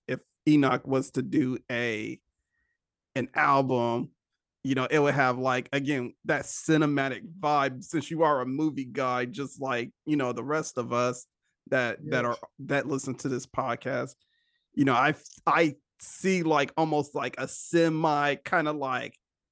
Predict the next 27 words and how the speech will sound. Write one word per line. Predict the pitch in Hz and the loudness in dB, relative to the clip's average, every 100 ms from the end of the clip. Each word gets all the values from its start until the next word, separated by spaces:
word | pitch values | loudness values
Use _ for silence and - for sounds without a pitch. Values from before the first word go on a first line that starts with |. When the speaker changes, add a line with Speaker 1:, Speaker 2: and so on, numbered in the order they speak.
| _ _ - | _ _ 0
Speaker 1:
Eminem, | 156 156 147 151 151 151 147 | 2 2 2 2 0 0 -2
Slim | - - 165 160 151 | -6 -4 0 0 -2
Shady, | - - 156 151 151 151 | -6 -4 -2 0 -2 -2
Marshall | 151 147 151 147 151 143 | -2 -4 -4 -6 -10 -8
Mathers, | 139 143 139 139 143 143 143 139 - _ 180 | -4 0 2 2 0 -2 -4 -8 -14 _ 2
early | 175 165 151 | 4 4 2
day | 135 147 135 131 127 - | 0 0 2 -2 -4 -6
kinda, | 151 135 127 | -4 -2 -2
like, | 139 131 117 - | -2 -2 -4 -6
album, | 135 135 135 135 117 | -2 -2 0 -4 -2
but | 135 | -2
with, | 135 135 _ _ _ _ _ _ _ | 0 -2 _ _ _ _ _ _ _
you | 156 | 2
know, | 160 147 | 4 2
more, | 143 160 160 156 147 - _ _ _ _ _ _ _ - | 2 4 6 6 2 -2 _ _ _ _ _ _ _ -16
more | 165 151 269 285 | -6 2 2 2
deep | 170 175 180 165 | -4 -6 -4 -4
into | 143 175 | -4 -2
the | 131 | -4
horror | 123 156 165 180 | -4 0 0 0
realm, | 160 170 160 170 175 - _ _ _ _ _ | 0 0 0 -4 -8 -14 _ _ _ _ _
kinda | - 170 165 | -2 6 8
Speaker 2:
Yeah, | |
Speaker 1:
like | 160 170 | 8 6
how, | 160 139 | 4 4
Speaker 2:
hundred | 135 | 2
percent. | 262 - - 247 | -4 -4 -12 -12